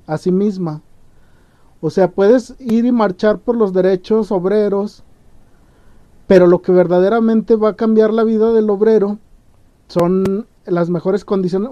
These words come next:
tener mejores condiciones de trabajo y tener acceso a educación y tener, eh, igualdad de oportunidades para que acceda a, a lo que otras personas con privilegios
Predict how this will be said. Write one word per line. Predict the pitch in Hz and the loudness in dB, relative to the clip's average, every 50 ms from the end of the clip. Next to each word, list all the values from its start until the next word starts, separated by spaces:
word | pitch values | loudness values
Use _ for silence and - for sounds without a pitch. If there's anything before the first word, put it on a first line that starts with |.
| 214 233 - | -8 -8 -4
tener | - 185 180 185 196 208 | -2 0 0 0 0 0
mejores | 220 214 220 220 214 220 214 | 0 -2 0 0 -2 -2 -2
condiciones | - - 202 185 180 170 208 196 214 220 | -4 -4 -4 -4 -4 -4 -4 -4 -2 -2
de | 214 226 | -2 -4
trabajo | 220 - 220 220 214 226 220 180 - 220 208 214 214 - _ _ _ _ _ _ _ _ _ _ - | -4 -2 -2 0 2 2 0 0 -2 -2 -4 -4 -4 -10 _ _ _ _ _ _ _ _ _ _ -8
y | 208 190 | -8 -6
tener | - - 196 185 185 185 185 190 190 196 | -4 -2 0 2 2 2 2 2 2 0
acceso | 214 226 208 196 - - 214 208 196 185 - 220 220 | 0 -2 -4 -8 -6 -2 -2 -2 0 0 0 0 2
a | 214 | 2
educación | 208 214 208 - 208 202 185 - 226 226 226 226 226 226 220 | 2 0 -2 -4 -4 -6 -4 0 0 2 2 2 2 0 0
y | 208 | -2
tener, | - - 185 180 185 185 190 196 190 185 - _ _ _ _ _ _ _ _ _ _ _ _ _ _ _ - | -2 -2 -2 0 0 0 0 -2 -4 -6 -10 _ _ _ _ _ _ _ _ _ _ _ _ _ _ _ -2
eh, | 185 180 175 175 175 175 175 220 - - | 0 2 2 4 4 2 2 0 -2 -2
igualdad | 208 190 180 196 180 180 175 190 185 | -2 0 4 4 4 4 2 0 0
de | 180 226 | 2 0
oportunidades | 233 233 - 220 202 180 - - 202 202 208 214 202 240 240 233 214 208 214 226 220 - - _ _ _ _ _ _ _ _ _ _ _ _ _ _ _ _ _ _ _ _ | 0 0 0 -2 -2 -2 -4 -6 -6 -4 -4 -2 -2 -2 -2 0 0 0 -2 -2 -2 -6 -16 _ _ _ _ _ _ _ _ _ _ _ _ _ _ _ _ _ _ _ _
para | - 170 170 165 160 - | -4 -4 -4 -4 -6 -6
que | - 175 | -6 -6
acceda | 165 156 - - 185 180 175 170 185 185 185 185 190 196 | -6 -6 -6 -6 -4 -4 -2 -2 0 0 0 0 -2 -2
a, | 180 160 160 160 160 156 156 156 147 143 143 - _ _ _ - | -4 -6 -4 -4 -4 -4 -4 -6 -8 -10 -12 -14 _ _ _ -12
a | 170 165 | -8 -6
lo | 156 160 151 - | -6 -6 -6 -8
que | - 160 160 156 156 156 151 151 151 151 156 165 | -6 -6 -4 -2 -2 -2 -2 -2 -2 -4 -4 -4
otras | 170 170 - 196 190 185 | -4 -6 -6 -8 -10 -8
personas | - - 185 170 - 208 208 196 190 185 185 196 185 - - _ _ _ _ _ _ _ _ _ | -6 -6 -6 -6 -4 -6 -4 -4 -4 -4 -6 -8 -10 -14 -20 _ _ _ _ _ _ _ _ _
con | - 165 160 - | -12 -12 -10 -6
privilegios | - 170 165 165 165 165 170 180 185 190 190 180 - - 190 190 190 185 - | -2 -2 0 0 0 0 0 0 -2 -2 -2 -4 -6 -4 -4 -4 -4 -4 -8